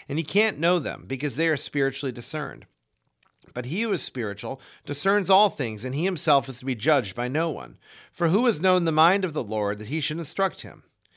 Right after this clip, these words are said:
But we have Christ's mind. First Corinthians chapter three. Brothers, I couldn't speak to you as to spiritual, but as to fleshly, as to babies in Christ.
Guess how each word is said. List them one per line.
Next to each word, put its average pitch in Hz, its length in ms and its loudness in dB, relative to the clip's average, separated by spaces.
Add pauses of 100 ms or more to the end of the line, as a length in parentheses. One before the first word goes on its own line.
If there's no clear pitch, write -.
(220)
But 143 180 4
we 143 400 -2
have 117 260 -10
Christ's - 480 -2
mind. 113 460 -8 (1080)
First - 300 -8
Corinthians 101 560 -8 (100)
chapter 95 320 -12
three. - 340 -12 (320)
Brothers, 180 440 2 (840)
I 170 100 8
couldn't 269 300 6
speak 190 380 0
to 165 120 -4
you 123 320 0 (220)
as 175 300 6
to 151 100 -8
spiritual, 165 640 -2
but 135 140 4
as 160 180 2
to 120 100 -6
fleshly, 139 520 0
as 123 140 -2
to 156 80 -6
babies 190 460 4
in 107 120 -10
Christ. - 500 -14